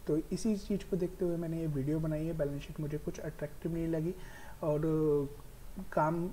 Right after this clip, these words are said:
टाइल्स से रिलेटेड करती है और उसमें leading है, तो इसके regarding आप अपने financial advisor से एक बार कंसल्ट कर लेना अगर आप invest करना चाहते हैं। As well as आप इस company की तरफ नज़र रखना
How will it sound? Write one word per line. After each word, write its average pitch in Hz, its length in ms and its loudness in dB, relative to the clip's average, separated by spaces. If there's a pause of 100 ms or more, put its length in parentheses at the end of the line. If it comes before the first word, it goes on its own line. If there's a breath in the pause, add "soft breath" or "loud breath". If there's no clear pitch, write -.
(120)
टाइल्स 156 220 2
से 180 100 0
रिलेटेड 156 340 2
करती 165 260 0
है 170 40 4
और 170 60 2
उसमें 160 220 -2
leading 127 340 2
है, 127 60 0
तो 151 160 -4
इसके 156 520 -2
regarding 156 360 2
आप 147 180 0
अपने 151 240 -2
financial 147 540 -2
advisor 143 400 2
से 143 160 -2
एक 135 140 -2
बार 135 80 -2
कंसल्ट 147 420 -4
कर 151 120 -6
लेना 151 340 -2
अगर 143 340 -2
आप 135 420 -2 (360 loud breath)
invest 151 320 0
करना 156 180 0
चाहते 160 340 -2
हैं। 165 160 0
As 143 100 -4
well 147 140 0
as 147 520 4 (440 loud breath)
आप 147 260 0
इस 165 260 0
company 147 400 -2
की 143 100 -2
तरफ 143 240 -4
नज़र 135 320 0
रखना 170 320 -4